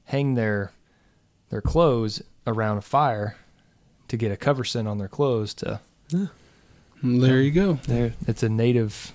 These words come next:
Speaker 1: it's a native tactic. Still used today by some.
Speaker 3: You know how I cover my scent?
Speaker 1: Spray.
Speaker 3: Tons and tons of Primos
Speaker 1: <laughs>
Speaker 3: earth smelling goodness.
Speaker 1: Oh, that's some earthy smell. Boy, it smells like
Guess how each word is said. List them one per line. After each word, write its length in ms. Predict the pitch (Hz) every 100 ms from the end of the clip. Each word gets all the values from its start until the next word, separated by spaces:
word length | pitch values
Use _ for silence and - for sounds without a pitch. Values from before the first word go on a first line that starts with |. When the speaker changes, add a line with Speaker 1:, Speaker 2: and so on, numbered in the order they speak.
| -
Speaker 1:
it's 160 | -
a 40 | 113
native 320 | 113 123 110
tactic. 520 | - 139 - - - - _ _ -
Still 240 | - - 147
used 240 | 131 131
today 240 | 120 139 135
by 160 | 135
some. 300 | 123 151 131 - - _ _ _ _ _
Speaker 3:
You 80 | 143
know 100 | 123
how 140 | 113 113
I 80 |
cover 320 | 113 127 117 117
my 180 | 117
scent? 420 | 120 - 120 - - _ _ _ _ _ _
Speaker 1:
Spray. 460 | - - - 123 - - - - - _ -
Speaker 3:
Tons 480 | - 139 147 147 135
and 200 | 120 113
tons 300 | 123 135 131
of 180 | 120 -
Primos 760 | 131 139 135 131 131 127 123 117 - - -
Speaker 1:
<laughs> 240 | 131 - 127 - - - - - -
Speaker 3:
earth 380 | 135 120 117 - -
smelling 600 | - - 127 123 120 120
goodness. 360 | 120 104 107
Speaker 1:
Oh, 60 | 107
that's 120 | 113 -
some 160 | 107
earthy 340 | - 117 117 120
smell. 580 | - 127 120 110 101 - - -
Boy, 260 | 117 113 107
it 80 |
smells 280 | - 120 107
like 180 | 113 98